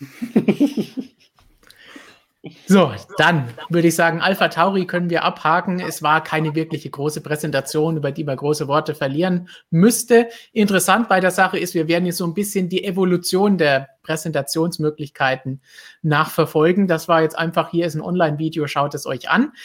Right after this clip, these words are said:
Der nächste Station auf unserem Weg in der Präsentations- und Launch-Entwicklung führt uns in die Moto G P-Welt zu Yamaha, Markus. Denn das ist ein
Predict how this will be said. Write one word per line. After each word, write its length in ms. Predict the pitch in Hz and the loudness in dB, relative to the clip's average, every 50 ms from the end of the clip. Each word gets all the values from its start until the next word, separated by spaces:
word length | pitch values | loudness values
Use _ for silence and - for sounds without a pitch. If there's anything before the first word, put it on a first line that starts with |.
| - - _ - | -20 -20 _ -2
Der 120 | 170 151 151 | 0 2 2
nächste 540 | 156 156 160 170 196 262 247 - - 226 | 2 2 4 4 4 2 2 -2 -4 -6
Station 540 | - - - 151 147 147 - - 147 151 160 | -6 -2 -2 -2 -2 -2 -2 -2 -2 0 0
auf 180 | 143 131 - 170 | 0 -2 -2 -4
unserem 320 | 165 156 160 156 147 135 | -8 -6 -2 -2 -2 -2
Weg 200 | 143 147 175 175 | 0 -2 -2 0
in 160 | 170 170 160 | 0 -2 0
der 380 | 151 147 139 139 143 139 139 - | 2 2 2 2 2 0 -2 -4
Präsentations- 880 | - 147 165 - - 180 160 147 139 - - 165 160 170 185 175 170 | -4 -4 -4 -2 -2 -2 0 -2 -2 -2 0 0 0 0 0 0 -2
und 120 | 165 156 151 | 0 0 2
Launch-Entwicklung 920 | 151 156 185 202 - - 156 143 - - 156 156 - 196 190 196 220 220 - - - _ | 2 2 2 2 0 -2 -6 -4 -2 -2 -2 0 2 4 4 4 4 2 -2 -10 -20 _
führt 300 | - - 202 208 202 - | 2 4 4 4 4 4
uns 440 | 190 190 196 208 202 - - - _ _ - | 2 4 4 4 4 0 -6 -12 _ _ -12
in 100 | 180 156 | -8 -2
die 100 | 170 175 | 0 2
Moto 280 | 170 175 190 185 190 | 2 2 2 0 0
G 140 | 175 - 170 | -2 -2 -4
P-Welt 440 | 156 - 180 220 226 202 175 170 170 | -4 0 0 2 4 4 4 4 2
zu 100 | - 175 | 2 0
Yamaha, 600 | 165 156 160 143 135 123 120 156 214 226 208 175 | 2 2 2 2 2 2 4 4 4 4 4 2
Markus. 580 | 143 131 123 117 123 - - 185 247 - - - - - - - - 330 - | 2 2 0 -2 -2 0 0 0 0 0 -2 -12 -16 -20 -12 -6 -4 -2 2
Denn 200 | 170 185 220 254 | 2 2 2 2
das 220 | 240 - 165 190 - | 2 2 0 0 -2
ist 280 | - 208 208 - - - | -4 -8 -8 -8 -4 -2
ein 260 | 180 180 180 180 | -2 -2 -2 -4